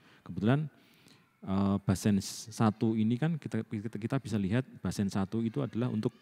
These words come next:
di sini sudah di-set menjadi monitor musik.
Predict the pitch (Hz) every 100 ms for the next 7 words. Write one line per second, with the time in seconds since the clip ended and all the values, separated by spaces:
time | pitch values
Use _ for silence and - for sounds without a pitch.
0 | _ _ - _ _ _ - - 101 127
1 | 185 196 - _ _ _ _ _ _ _
2 | _ _ _ - 98 87 117 - 90 87
3 | 107 - 104 104 101 101 -